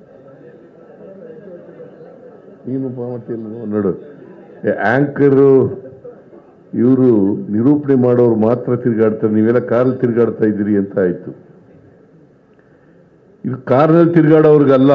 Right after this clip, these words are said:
ಯಾರು ಬಸ್ನಲ್ಲಿ ತಿರುಗಾಡ್ತಾರೆ, ಮೊದಲಿನಿಂದ ಬಸ್ನಲ್ಲಿ ಓಡಾಡ್ತಾ ಇದ್ದಾರೆ,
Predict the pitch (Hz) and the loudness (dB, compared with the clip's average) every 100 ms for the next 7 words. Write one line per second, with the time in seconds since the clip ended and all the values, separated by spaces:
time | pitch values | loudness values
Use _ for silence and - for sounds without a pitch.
0 | 110 82 - - - _ _ _ _ _ | 2 -2 -10 -20 -20 _ _ _ _ _
1 | - - _ _ - 92 123 165 165 117 | -20 -20 _ _ -12 -4 0 2 2 2
2 | 139 139 - 185 196 196 165 143 143 - | 0 0 -2 0 2 2 0 0 0 -2
3 | 117 87 98 120 127 113 127 139 127 117 | -4 -2 -4 -6 -6 -4 -2 0 -2 -4
4 | 110 - - 131 117 113 107 98 - 85 | -6 -8 -6 -4 -2 -2 -4 -4 -10 -10
5 | 76 69 71 76 107 131 156 | -10 -14 -14 -12 -10 -12 -16